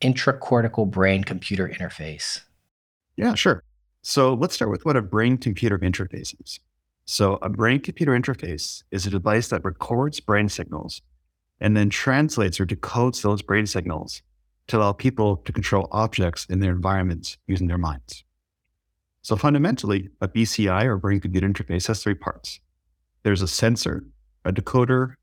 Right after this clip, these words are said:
Speaker 2: and an effector. A sensor is a source of neural signals. The decoder is the math that translates those neural signals, and the effector is whatever you're trying to control.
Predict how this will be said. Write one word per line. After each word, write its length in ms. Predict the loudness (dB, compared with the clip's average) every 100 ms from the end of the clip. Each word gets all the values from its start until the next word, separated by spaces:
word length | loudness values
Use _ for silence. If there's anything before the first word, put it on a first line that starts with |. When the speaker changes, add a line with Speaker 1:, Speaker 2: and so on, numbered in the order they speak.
| -2
Speaker 2:
and 100 | 2
an 60 | 2
effector. 460 | 0 -8 -12 -14 -16 _ _ _ _ _ _ _ -4
A 80 | 0
sensor 320 | 4 4 4
is 80 | 0
a 60 |
source 340 | 0 2 2 2
of 100 | 2
neural 220 | 2 2
signals. 500 | -2 -8 -8 -12 -14 _ _ _ _ _ _ _ _ -2
The 80 |
decoder 400 | 0 2 2 2
is 100 | 0
the 80 | 2
math 380 | 2 4 2 0
that 140 | -2
translates 600 | 0 0 2 2 0 -2 0
those 240 | 0 0
neural 280 | 0 0 0
signals, 560 | 0 -2 -2 -12 -16 -20 _ _ _ -4
and 380 | 0 2 0 0
the 120 | 0
effector 300 | 2 2 2
is 120 | 2
whatever 240 | 0 2
you're 80 | 0
trying 200 | 0 -2
to 60 | -2
control. 300 | -6 -12